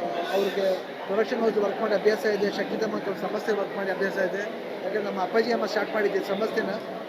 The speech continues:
ಭಾಳ ಅದ್ಭುತವಾಗಿ ಒಂದು ಹೆಣ್ಮಕ್ಳಿಗೆ ತುಂಬ ಕಾಳಜಿ ವಹಿಸ್ಕೊಂಡು, ಆ, ಆ ಸಂಸ್ಥೆಗೆ ಏನೇನು ಬೇಕೋ ಅದನ್ನ ಪ್ರಾಪರ್ ಆಗಿ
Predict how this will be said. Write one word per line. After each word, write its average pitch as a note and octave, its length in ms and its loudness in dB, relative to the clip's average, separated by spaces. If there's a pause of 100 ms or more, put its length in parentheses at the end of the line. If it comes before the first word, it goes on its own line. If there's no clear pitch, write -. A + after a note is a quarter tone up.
ಭಾಳ A#3+ 140 4
ಅದ್ಭುತವಾಗಿ B3 720 2
ಒಂದು A3+ 300 4
ಹೆಣ್ಮಕ್ಳಿಗೆ B3+ 480 0
ತುಂಬ A3 220 -2
ಕಾಳಜಿ A3+ 560 2
ವಹಿಸ್ಕೊಂಡು, F#3+ 460 0 (680)
ಆ, F#3 260 0
ಆ F#3+ 40 4
ಸಂಸ್ಥೆಗೆ A3+ 520 2
ಏನೇನು B3+ 200 2
ಬೇಕೋ A#3 380 6
ಅದನ್ನ F#3+ 260 0
ಪ್ರಾಪರ್ B3 580 2
ಆಗಿ B3 280 0